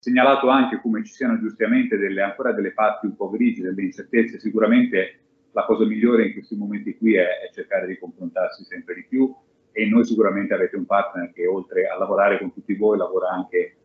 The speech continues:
con altri, con altri armatori, con altre geografie, e quindi a maggior ragione cerchiamo poi di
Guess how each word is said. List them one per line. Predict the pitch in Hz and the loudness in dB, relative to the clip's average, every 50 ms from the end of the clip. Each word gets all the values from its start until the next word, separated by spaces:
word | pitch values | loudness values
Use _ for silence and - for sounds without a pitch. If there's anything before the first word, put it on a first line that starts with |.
| _ _ _ _ _ | _ _ _ _ _
con | - 101 98 | -8 -4 0
altri, | 98 98 95 - - 90 92 90 85 87 - - _ _ _ _ _ _ _ _ _ _ | 0 0 0 0 -2 0 0 2 2 0 -2 -8 _ _ _ _ _ _ _ _ _ _
con | - 95 | -8 -4
altri | 95 98 98 90 87 - 87 90 87 87 87 87 85 - _ _ _ _ _ _ | -2 -2 -2 -2 -4 -6 -4 -2 2 2 2 2 0 -2 _ _ _ _ _ _
armatori, | - 92 90 87 95 95 - 117 120 123 113 101 - - | -2 -2 0 0 -2 -2 2 4 6 6 6 6 4 0
con | 98 98 | 0 -2
altre | 101 95 - - 92 | -2 -4 -4 -6 -6
geografie, | 87 95 95 104 107 - - 127 117 107 92 | -6 -4 0 0 0 0 2 4 4 4 4
e | - | 2
quindi | - 104 104 | -2 -2 -2
a | 101 | -2
maggior | 95 98 90 95 101 | -2 -4 -4 -4 -2
ragione | 95 107 98 101 117 110 101 - | -2 -2 0 2 0 0 0 0
cerchiamo | - 101 92 - - 95 95 95 90 - | -4 -6 -8 -4 -4 -2 -2 -2 -4 -4
poi | - 98 98 95 | -4 -4 -2 -2
di | 87 92 95 92 98 - | -2 -2 -2 -2 -4 -8